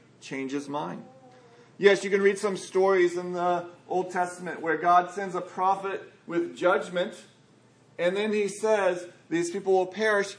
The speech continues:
and then the people repent and God relents. Did God change his mind? Well, no. In each of those stories, it was clear God was sending the prophet of judgment with the expectation that if they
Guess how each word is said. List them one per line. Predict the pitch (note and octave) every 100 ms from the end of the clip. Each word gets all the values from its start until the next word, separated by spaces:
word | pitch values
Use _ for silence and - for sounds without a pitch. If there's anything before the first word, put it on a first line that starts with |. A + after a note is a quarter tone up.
| -
and | G3 A3+
then |
the | C4+
people | A#3 B3 A#3+
repent | G#3 G3+ A#3+ D4 A#3+
and | A#3 G#3 F3
God | G3+ G#3+ F#3+
relents. | G3 F#3 E4 - -
Did | - C3
God | D3+ D#3+
change | E3 G3 F#3+
his | F#3
mind? | E3+ F3+ G#3 D4+ D#4+ _ _ _ _ _ -
Well, | F#3+
no. | G3 A#3 A3+ G3
In | F#3
each | A3+
of | A#3+
those | G#3+ F#3+ F3
stories, | - G#3 G#3+ G3+ E3+
it | F3+
was | F3
clear | E3+ G#3+ G#3+ F3+ - - -
God | F#3 F3 F3+ F3
was | F3+ F3
sending | - A#3 C#4 A3+
the | F#3+
prophet | - F3+ E3+ F3+
of | D#3+
judgment | E3 D#3 F#3 - - -
with | F3 A3+ A3+
the | G#3
expectation | G#3+ G#3+ - G#3 - A#3 A3+ G#3+ G3+
that | F#3+ -
if | A#3 A#3
they | A3 A3 G#3 F#3